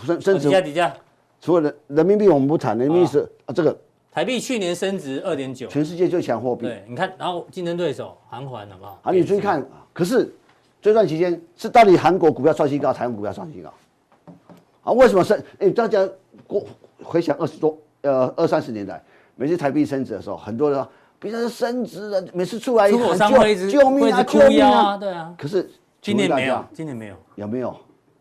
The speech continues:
Speaker 2: 对啊。
Speaker 1: 为什么？而且第一看，为什么台币升值到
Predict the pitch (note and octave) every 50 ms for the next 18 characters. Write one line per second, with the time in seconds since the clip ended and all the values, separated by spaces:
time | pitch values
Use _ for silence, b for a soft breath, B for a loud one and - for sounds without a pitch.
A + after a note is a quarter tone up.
0 | _ _ _ _ - D3 A#2+ A2+ G#2+ G#2 A2 - - D#3+ A#2+ A#2 F#2+ E2+ b b
1 | b b - D#3 D#3+ D#3+ C3+ E3 E3 D#3+ C#3 D#3 A2 - - b b b b b
2 | b b b b b _ _ _ _ _ _ _ _ - F#3+ D#3+ B2 A2+ A2+ G#2
3 | F2 - - - B2 C3 C#3+ D3+ - F3 D#3 C#3 B2 C#3+ C#3